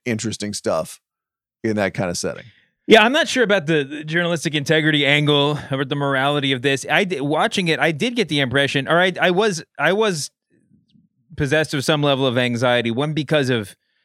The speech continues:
Speaker 2: the way that Julio Jones started the call. I forgot exactly what he said, but he was basically just like, "Hey, I'm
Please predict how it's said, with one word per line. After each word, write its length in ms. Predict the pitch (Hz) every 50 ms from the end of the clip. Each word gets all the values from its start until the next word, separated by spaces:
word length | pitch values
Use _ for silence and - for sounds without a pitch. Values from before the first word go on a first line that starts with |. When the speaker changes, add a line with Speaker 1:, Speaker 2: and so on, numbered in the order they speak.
| _ _ _ _ _ -
Speaker 2:
the 180 | 135 117 139
way 280 | 131 127 143 156 165 160
that 240 | 143 151 147 - 147
Julio 300 | 143 151 151 156 151 143
Jones 300 | 123 143 139 139 127 -
started 420 | - - - 151 151 160 160 123
the 80 | - -
call. 500 | - - 151 156 127 107 104 120 131 127 _ -
I 180 | - - 131
forgot 300 | 117 - 143 139 156 156
exactly 340 | 151 135 127 139 139 - 147
what 120 | 131 143
he 80 | 135 120
said, 220 | - - 151 147
but 80 | 120 120
he 60 | 123
was 100 | 120 107
basically 320 | - 131 135 127 - 139 110
just 200 | 110 120 110 -
like, 220 | 120 107 104 95
"Hey, 200 | 113 123 127 123
I'm 300 | 117 110 104 101 92 82